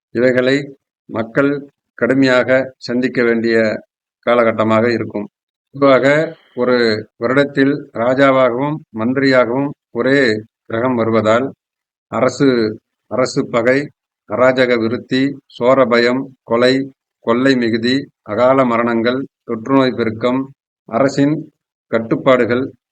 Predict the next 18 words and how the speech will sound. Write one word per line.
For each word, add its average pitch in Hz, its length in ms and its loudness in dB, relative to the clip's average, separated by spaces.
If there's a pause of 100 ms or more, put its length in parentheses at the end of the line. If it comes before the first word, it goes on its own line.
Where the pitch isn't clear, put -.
(180)
என்று 127 260 0
அதிகமாக 127 680 0 (500)
நடக்கக்கூடிய 117 720 0 (180)
சூழ்நிலைகள் 131 540 2
ஏற்படும் 120 380 0
என்று 131 520 0
நமது 117 360 -2
பஞ்சாங்கத்தில் 131 800 -2 (640)
முன்னோர்கள் 131 520 2
வகுத்து 123 340 -2
தந்துள்ளனர். 113 560 0
அர்க்காதிபதியாக 135 1080 2 (360)
சூரியன் 135 480 2
வருவதால் 123 720 2
நாட்டின் 131 580 -2
அரசாங்கத்தின் 131 760 0
நூதன 131 360 2
அணுகுமுறையிலும் 123 800 0